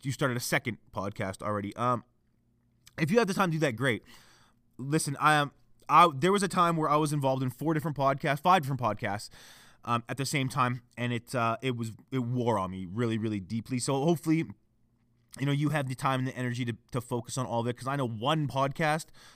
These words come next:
takes up most of my time, um, as far as information, research, recording, um, kinda editing. You guys know I don't fucking edit here, but,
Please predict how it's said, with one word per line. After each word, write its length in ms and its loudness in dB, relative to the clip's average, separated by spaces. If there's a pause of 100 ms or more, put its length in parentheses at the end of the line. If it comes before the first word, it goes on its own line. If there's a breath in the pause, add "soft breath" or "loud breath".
(140 loud breath)
takes 240 0
up 120 -2
most 320 0
of 60 -6
my 140 -6
time, 320 -8 (760 soft breath)
um, 280 -4 (440 soft breath)
as 140 -4
far 200 2
as 140 -4
information, 720 -2
research, 640 -4
recording, 720 -2 (100)
um, 360 -4 (360)
kinda 320 -4
editing. 340 -4
You 80 -2
guys 220 -2
know 100 -4
I 60 -4
don't 140 -10
fucking 240 -12
edit 180 -18
here, 160 -14
but, 180 -12